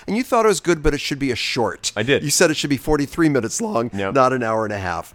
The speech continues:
Speaker 1: Uh, we did that, was episode seventy-seven on May twenty-ninth.
Speaker 2: Uh, The Florida Project was
Speaker 1: Oh,
Speaker 2: really
Speaker 1: I'm wrong.
Speaker 2: solid.
Speaker 1: I wanna
Speaker 2: Remember
Speaker 1: correct
Speaker 2: that?
Speaker 1: something.
Speaker 2: What?
Speaker 1: That was episode seventy-eight on June fifth. Go ahead.
Speaker 2: Yeah. Uh,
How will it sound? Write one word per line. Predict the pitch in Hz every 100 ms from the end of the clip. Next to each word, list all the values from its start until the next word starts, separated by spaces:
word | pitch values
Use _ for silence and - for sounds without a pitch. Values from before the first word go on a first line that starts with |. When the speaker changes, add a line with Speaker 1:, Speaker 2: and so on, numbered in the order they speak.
| - -
Speaker 1:
Uh, | - 131
we | 135
did | 147 139
that, | 139
was | 147 117
episode | 131 127 - 123
seventy-seven | - 127 123 120 123 117
on | 113
May | 110
twenty-ninth. | - 104 95 82 - - - _ _ _ - - -
Speaker 2:
Uh, | 113 117 113 113 -
The | 120
Florida | - 139 147
Project | 151 156 147 151 165
was | 165
Speaker 1:
Oh, | 175
Speaker 2:
really | 170
Speaker 1:
I'm | 175
wrong. | 180
Speaker 2:
solid. | 151
Speaker 1:
I | 143
wanna | 160
Speaker 2:
Remember | 175
Speaker 1:
correct | 156 -
Speaker 2:
that? |
Speaker 1:
something. | 135 113 87 -
Speaker 2:
What? | 120 95 -
Speaker 1:
That | 151
was | 156
episode | 151 139 - 131
seventy-eight | - 131 117 117 143 170
on | 107 101
June | 92 117 113 110
fifth. | - 220 208 -
Go | 151
ahead. | 127 85 -
Speaker 2:
Yeah. | 196 190 104 - _ - -
Uh, | 131 131 127 127 123